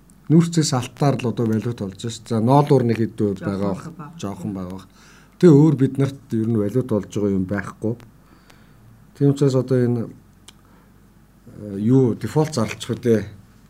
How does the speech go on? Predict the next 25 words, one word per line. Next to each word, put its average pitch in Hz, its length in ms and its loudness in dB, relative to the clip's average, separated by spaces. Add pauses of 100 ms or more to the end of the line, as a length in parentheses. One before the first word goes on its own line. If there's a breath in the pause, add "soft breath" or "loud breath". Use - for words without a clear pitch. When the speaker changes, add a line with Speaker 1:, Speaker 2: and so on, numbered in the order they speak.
(600)
Speaker 1:
Өрөө 135 200 4
төлж 123 240 -4
чадахгүй 113 320 -8
болоо 110 160 -4
дефолт 131 340 -6
зарлчих 101 340 -12
үү, 101 80 -8
те? 110 120 -6
Энэ 117 160 -4
бол 110 160 -10
аюултай 110 420 -4
байдалд 95 380 -8
хүрчээд 101 400 -6
байгаа 95 160 -4
гэдгийг 95 320 -4
л - 100 -16 (540 soft breath)
анхааруулж 95 460 -6
үзсэн. 110 360 -8 (220)
Speaker 2:
Мгм. 170 380 -8 (400)
Speaker 1:
Тэгэд 127 220 2
яг 120 120 -2
хоо 113 300 -6 (240)
энэ 131 100 2
дэр 147 140 8
бас - 220 4